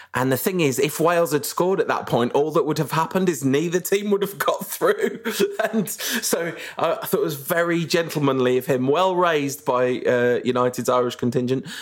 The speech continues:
Lorraine, Lawrence just blasted it out into touch, <laughs> like, faking doing a terrible free kick. But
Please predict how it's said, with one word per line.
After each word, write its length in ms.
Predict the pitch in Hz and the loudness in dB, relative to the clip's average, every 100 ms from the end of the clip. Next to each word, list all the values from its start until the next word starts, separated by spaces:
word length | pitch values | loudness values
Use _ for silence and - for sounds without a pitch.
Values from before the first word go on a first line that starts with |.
| - | -4
Lorraine, 340 | 135 135 143 139 | 0 2 2 2
Lawrence 380 | 135 135 131 113 | 2 2 0 -2
just 380 | 135 117 120 - | -2 -4 -4 -2
blasted 400 | 127 131 - - | -2 -2 -2 0
it 80 | - | 2
out 260 | 123 107 | 2 2
into 180 | 123 139 | 2 0
touch, 540 | - 175 - - - 196 | -2 -2 -2 -4 -4 -2
<laughs> 80 | |
like, 460 | 175 139 - 151 - - - - | -2 -2 -2 -4 -6 -14 -18 -20
faking 640 | - - 135 131 120 131 | -10 -2 -2 0 0 0
doing 220 | 127 123 123 | 0 0 -2
a 40 | |
terrible 400 | 123 131 123 120 | 0 0 2 0
free 240 | - 117 | 0 0
kick. 240 | 110 - - | 0 -4 -2
But 240 | 123 - | -2 -2